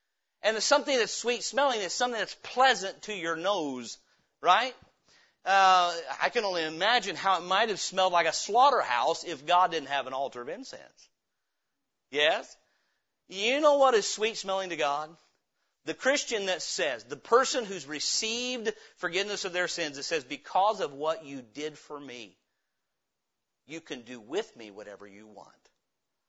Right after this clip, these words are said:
Because of what you did for me, you can do with me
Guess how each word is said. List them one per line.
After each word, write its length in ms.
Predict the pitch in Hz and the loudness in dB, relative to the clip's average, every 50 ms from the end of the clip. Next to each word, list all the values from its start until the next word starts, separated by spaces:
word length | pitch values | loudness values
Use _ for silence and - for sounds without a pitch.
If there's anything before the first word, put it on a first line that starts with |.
| _ _ _ _ _ _ _ _ _ _ - | _ _ _ _ _ _ _ _ _ _ -12
Because 360 | 185 - - 247 254 254 208 | -8 0 6 6 6 8 6
of 120 | 226 208 185 | 4 2 4
what 240 | 202 233 226 - | 4 4 4 4
you 140 | 190 208 214 | 0 -8 -8
did 320 | 160 135 180 196 185 160 147 | -6 -2 -2 -2 -2 -2 -8
for 500 | - - - - 294 294 302 311 311 302 | -14 -12 -4 2 6 10 10 10 10 10
me, 460 | 269 233 202 175 180 208 226 220 - _ _ _ _ _ _ _ - - _ _ _ | 6 4 2 2 0 -2 -2 -4 -6 _ _ _ _ _ _ _ -20 -20 _ _ _
you 280 | - 156 220 262 285 269 | -4 0 2 2 2 2
can 340 | 277 - 262 233 214 196 156 | 0 0 0 0 0 -2 -6
do 220 | 139 220 220 208 | -4 -4 -4 -4
with 460 | 190 190 196 254 233 233 - - - 208 | -4 0 4 6 6 6 6 2 -10 -8
me 600 | 208 202 185 185 185 185 202 214 226 233 220 | -4 -2 0 0 0 -2 -2 -2 -2 -4 -4